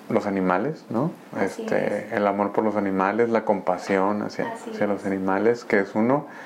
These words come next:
Speaker 1: Obviamente la salud, que es de lo que estamos abordando y
Speaker 2: Ujú.
Speaker 1: estamos hablando en este, en este, en esta ocasión.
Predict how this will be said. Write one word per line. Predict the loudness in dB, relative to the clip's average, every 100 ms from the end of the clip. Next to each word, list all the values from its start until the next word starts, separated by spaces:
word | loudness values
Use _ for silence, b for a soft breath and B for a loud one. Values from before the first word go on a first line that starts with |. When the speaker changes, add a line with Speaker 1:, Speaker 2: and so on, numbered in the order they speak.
| B B B B
Speaker 1:
Obviamente | 4 6 4 4 4
la | 4
salud, | 4 0 4 4 2
que | 2 2
es |
de | 4
lo | 0
que | 0
estamos | -2 0 0
abordando | 0 2 2 2 2 0
y |
Speaker 2:
Ujú. | 0
Speaker 1:
estamos | -2 -2 -2
hablando | 0 0 0 -2
en |
este, | -2 -4 -8 -4
en | -4 -2
este, | -4 -4 -2 -2 -6 -6
en | -4
esta | 0 0
ocasión. | 0 -2 2 4 2